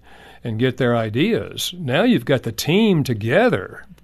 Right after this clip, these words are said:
You know, then the decision is made and they go out and they're, they want to implement it because they were a part of making the decision.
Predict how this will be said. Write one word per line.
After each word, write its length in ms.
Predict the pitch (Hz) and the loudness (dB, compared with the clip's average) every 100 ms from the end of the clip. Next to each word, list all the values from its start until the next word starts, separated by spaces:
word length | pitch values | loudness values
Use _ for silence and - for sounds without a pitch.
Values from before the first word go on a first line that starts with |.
| 143 | -12
You 160 | 117 123 | -6 -6
know, 160 | 107 | -4
then 340 | 101 117 214 254 | -4 0 2 4
the 80 | 175 | 4
decision 480 | 139 - 165 131 | 2 2 2 2
is 140 | 131 - | -2 0
made 320 | 143 202 147 | 2 2 2
and 120 | 113 | 2
they 120 | 120 143 | 2 2
go 220 | 151 143 | 4 4
out 180 | 156 139 | 4 2
and 140 | 131 | 2
they're, 160 | 151 175 | 0 -2
they 300 | 107 135 156 | -6 -4 -2
want 240 | 165 151 | 0 0
to 100 | 170 | 2
implement 460 | 160 214 220 135 107 | 2 4 4 2 0
it 60 | 117 | -4
because 300 | 110 120 107 | -2 -2 0
they 120 | 131 | 2
were 100 | 147 | 2
a 60 | |
part 240 | 139 151 156 | 2 2 2
of 60 | |
making 280 | 147 165 170 | 0 -2 -2
the 60 | 165 | -4
decision. 460 | 151 - 247 - | -4 -4 -4 -8